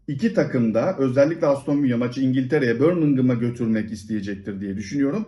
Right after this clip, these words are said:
Ve Kulüp Brugge'ün de bu konuda özellikle skor marjı konusunda çok fazla karşılaşmada problem yaşamaması adına oldukça dengeli ancak takımların hücum gücü kaynaklı olarak da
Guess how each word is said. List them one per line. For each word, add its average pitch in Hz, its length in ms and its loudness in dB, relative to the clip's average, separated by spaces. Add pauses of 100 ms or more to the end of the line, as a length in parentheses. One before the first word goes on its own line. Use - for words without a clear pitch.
(280)
Ve 147 120 -2
Kulüp 160 280 2
Brugge'ün 156 320 0
de 139 120 0
bu 156 100 -2
konuda 143 520 0 (120)
özellikle 127 320 -2
skor 160 320 0
marjı 123 400 2
konusunda 117 380 -2
çok 160 200 -6
fazla 135 420 0 (280)
karşılaşmada 131 680 0
problem 143 360 0
yaşamaması 135 680 2
adına 143 440 -2 (180)
oldukça 123 500 2
dengeli 170 540 2
ancak 151 420 0
takımların 160 580 0
hücum 180 340 2
gücü 143 260 -2
kaynaklı 127 440 0
olarak 120 360 -2
da 220 160 -4